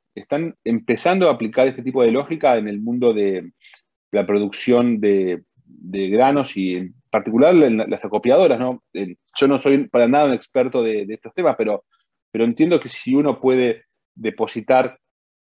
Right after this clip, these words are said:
una cantidad de granos en un, en un silo, eh, ese, esos granos podrían ser, eh, un respaldo a partir del cual uno podría emitir algún token que represente esos granos. Y entonces, ese token después podría comprarse y venderse en el mercado,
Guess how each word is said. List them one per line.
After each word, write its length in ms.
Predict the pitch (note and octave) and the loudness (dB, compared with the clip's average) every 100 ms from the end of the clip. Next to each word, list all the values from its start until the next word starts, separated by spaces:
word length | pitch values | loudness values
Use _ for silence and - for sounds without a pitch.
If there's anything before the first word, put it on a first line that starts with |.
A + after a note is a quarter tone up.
| _ | _
una 160 | C#3 B2+ | -6 -2
cantidad 320 | A#2 A#2 B2 | -2 0 0
de 100 | A#2+ | 2
granos 420 | B2 C3+ C3+ B2+ | 2 2 0 -6
en 100 | G#2+ | -10
un, 240 | A#2 A2 G#2 | -8 -10 -6
en 80 | |
un 120 | A#2 A#2 | -4 -4
silo, 540 | - E3 C3 C3 - _ _ - | -4 0 2 2 0 _ _ -4
eh, 320 | G#2+ G#2+ - _ _ _ _ _ _ | 2 2 0 _ _ _ _ _ _
ese, 420 | C#3 C#3+ D#3 D3+ | -4 -4 -2 -2
esos 180 | C#3+ D#3+ | -2 -4
granos 240 | D#3 F3 - | 0 0 0
podrían 380 | A#2+ C3+ C#3+ | 0 2 2
ser, 400 | C3+ C#3+ C3+ D3 _ _ _ _ _ - | 0 0 0 0 _ _ _ _ _ -6
eh, 500 | G#2 G#2 F#2+ F2+ E2+ - | -2 0 -2 -4 -8 -8
un 180 | B2 A#2+ | -4 -2
respaldo 800 | A2+ A2 - F3 E3 D3 D#3 - | -2 -4 0 0 4 2 2 -4
a 100 | A2+ | -8
partir 280 | G#2+ - C3+ | -8 -6 -6
del 140 | A#2+ | -4
cual 240 | C3+ C#3 C#3+ | 0 0 0
uno 200 | D3+ D3+ | -2 -2
podría 440 | D3+ A#2 B2+ C3+ B2+ | -2 -2 -2 -2 -2
emitir 320 | A2+ A2 A#2 | -4 -6 -4
algún 300 | A#2 A#2 A2 | -2 -4 -4
token 360 | E3+ E3 B2 | -4 -4 -8
que 80 | G#2 | -10
represente 640 | G#2 - G#2 G3+ A3 - | -10 -8 -2 0 0 -2
esos 180 | G#2+ G2 | -8 -6
granos. 300 | A#2+ C3 A#2 - | -4 -4 -4 -10
Y 100 | F#2+ - _ _ | -12 -14 _ _
entonces, 260 | - - - _ _ _ _ | 0 0 -4 _ _ _ _
ese 200 | - B2 | -8 -2
token 260 | C3 D3 D3+ | 2 2 2
después 200 | C3 C#3+ | 0 0
podría 260 | C3 B2+ A#2 | 2 2 4
comprarse 560 | A#2 A2+ B2+ C#3 - | 0 0 0 0 0
y 40 | C3 | 0
venderse 440 | A2+ A#2+ B2 B2 | 0 0 -2 -4
en 60 | G#2+ | -6
el 60 | |
mercado, 520 | G#2+ G#2 C3 C3 C#3 | -6 -2 2 2 0